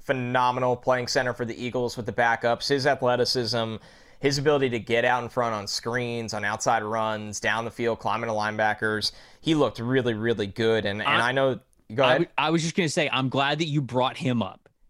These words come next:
Speaker 2: because if you remember, he was the guy who was blocking Jordan Davis on the highlight that
Speaker 1: Which is
Speaker 2: everybody,
Speaker 1: ridiculous.
Speaker 2: that everybody kept sharing around camp,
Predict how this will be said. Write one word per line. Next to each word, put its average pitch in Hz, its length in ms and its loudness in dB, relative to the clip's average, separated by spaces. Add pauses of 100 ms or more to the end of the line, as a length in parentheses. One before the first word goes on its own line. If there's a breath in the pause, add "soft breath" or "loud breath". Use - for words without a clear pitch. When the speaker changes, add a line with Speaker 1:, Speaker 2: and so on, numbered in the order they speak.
(280)
Speaker 2:
because 131 340 0
if 110 120 -4
you 131 200 2
remember, 147 640 -2 (480)
he 143 220 2
was 156 240 2
the 170 100 -2
guy 135 500 0
who 139 100 0
was 135 180 2
blocking 131 560 0
Jordan 123 380 0
Davis 104 580 0
on 110 160 -2
the 104 80 0
highlight 117 840 -2
that 113 60 2
Speaker 1:
Which - 120 4
is 415 140 4
Speaker 2:
everybody, 202 260 4
Speaker 1:
ridiculous. 131 600 0
Speaker 2:
that 135 40 0
everybody 135 540 2
kept 170 320 -2
sharing 160 480 2
around 175 400 0
camp, 120 640 -2